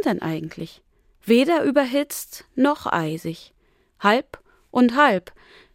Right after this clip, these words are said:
Das ist doch manchmal eigentlich ganz angenehm. In Zeiten großer Erregung hat die Lauheit doch etwas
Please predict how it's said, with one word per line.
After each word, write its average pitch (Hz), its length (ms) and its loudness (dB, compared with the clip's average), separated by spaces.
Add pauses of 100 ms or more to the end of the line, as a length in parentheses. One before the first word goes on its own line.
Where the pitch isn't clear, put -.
(120)
Das 220 160 2
ist 240 160 2
doch 254 80 6
manchmal 247 320 6
eigentlich 233 320 -2
ganz 226 200 0
angenehm. 180 640 4 (580)
In 240 120 4
Zeiten 294 340 4
großer 262 400 4
Erregung 240 600 4
hat 226 200 0
die 214 80 0
Lauheit 226 560 2
doch - 180 -2
etwas - 400 -4